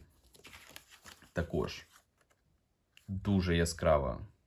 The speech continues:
декаль. Прям дуже насичені кольори, вони одразу сподобались. І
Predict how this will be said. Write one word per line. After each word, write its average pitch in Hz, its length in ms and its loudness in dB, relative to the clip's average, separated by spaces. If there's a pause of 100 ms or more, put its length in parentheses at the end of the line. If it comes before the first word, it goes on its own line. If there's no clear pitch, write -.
(600)
декаль. 87 480 2 (1300)
Прям 78 360 -4 (380)
дуже 92 200 2
насичені 73 460 0
кольори, 87 280 0
вони 92 400 -2 (120)
одразу 104 340 0
сподобались. - 720 -4 (720)
І 156 220 4